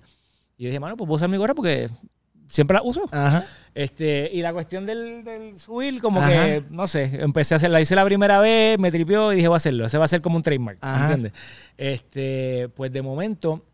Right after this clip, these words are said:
Speaker 1: este muchacho de, de Bright,
Speaker 2: Ajá.
Speaker 1: él se llama Max
Speaker 2: Max,
Speaker 1: Pacheco.
Speaker 2: Max.
Speaker 1: Max, pues, mano, pues Max un día,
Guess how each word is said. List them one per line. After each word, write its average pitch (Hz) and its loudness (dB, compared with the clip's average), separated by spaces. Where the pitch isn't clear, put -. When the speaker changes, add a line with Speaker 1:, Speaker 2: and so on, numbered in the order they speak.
Speaker 1:
este 135 -8
muchacho 160 0
de, 117 -6
de 107 -12
Bright, 131 -4
Speaker 2:
Ajá. 123 -2
Speaker 1:
él 120 -10
se - -6
llama 143 -6
Max 151 -6
Speaker 2:
Max, 139 2
Speaker 1:
Pacheco. 170 0
Speaker 2:
Max. 107 -4
Speaker 1:
Max, - -20
pues, 110 -20
mano, 120 -12
pues 113 -12
Max 113 -14
un 143 -10
día, 185 -6